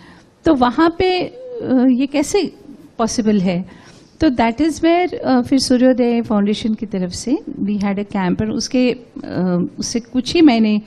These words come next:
पहले I was very, very lucky that, अ, company by the name of Videx, they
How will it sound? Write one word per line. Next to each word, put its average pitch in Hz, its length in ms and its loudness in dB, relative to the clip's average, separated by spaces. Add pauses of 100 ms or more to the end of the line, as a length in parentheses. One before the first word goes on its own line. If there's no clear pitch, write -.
(400)
पहले 220 460 2
I 202 40 0 (260)
was 202 180 -2
very, 226 460 2
very 247 300 4
lucky 208 400 -2
that, 208 260 -2
अ, 185 320 2
company 196 600 2
by 180 160 0
the 180 80 -2
name 190 260 2
of 190 320 -2
Videx, 180 520 -6 (460)
they 226 240 2